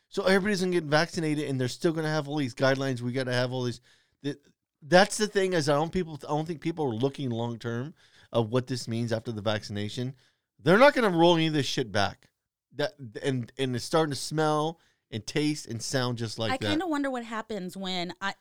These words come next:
Speaker 2: I'm the next tier that's available to get it, and I'm like, "Nah, I'll pass," and I wonder what they're gonna say.
Speaker 1: See, it sucks 'cause I'm, I don't know if I'm gonna be able to de-, de-, decline getting it.
Speaker 2: Oh, if my office requires it, they're gonna,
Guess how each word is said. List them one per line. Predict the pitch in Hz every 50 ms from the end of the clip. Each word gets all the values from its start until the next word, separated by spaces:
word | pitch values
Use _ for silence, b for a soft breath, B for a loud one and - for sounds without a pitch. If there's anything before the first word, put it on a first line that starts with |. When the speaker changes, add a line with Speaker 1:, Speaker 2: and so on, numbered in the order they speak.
| -
Speaker 2:
I'm | - 202 208 214 220 214
the |
next | 208 202 196 196 - - -
tier | - 220 196 202 202
that's | 196 202 - -
available | 180 170 170 165 175 190 175 196 190 185
to | - 175
get | 139 170 165 170
it, | 185 202
and | - 202 196
I'm | 185 196 196
like, | 196 202 208 -
"Nah, | 285 311 320 330 320 320 320 320
I'll | 330 330
pass," | - - 226 220 202 208 214 -
and | 226 220
I | 220
wonder | 226 240 240 262
what | 262 247
they're | - 226
gonna | 220 220 190
say. | - - - 220 208 160 139 143 147 -
Speaker 1:
See, | - - 185 196
it | 190 185 170 -
sucks | - - 196 202 226 - - -
'cause | 143 135 123 -
I'm, | - 143 147 151 - -
I | 147 151
don't | 160 165 160
know | 160 147
if | 131
I'm | 139 143 156 151
gonna | 151 143 131
be | 123 117
able | 113 104 95 104 98
to | 92 90 90
de-, | - 104 107 110
de-, | 92 98 101 98
decline | 98 - - 95 95 92 87
getting | 82 92 85 85 78
it. | 82 - - -
Speaker 2:
Oh, | 240 247 240 202 -
if | - 247 240 -
my | 233 240 233 220 220 220
office | 214 208 208 - 196 -
requires | 196 - - 196 190 202 180 151
it, | 160 160 -
they're | 175 170
gonna, | 151 165 165 151 147 -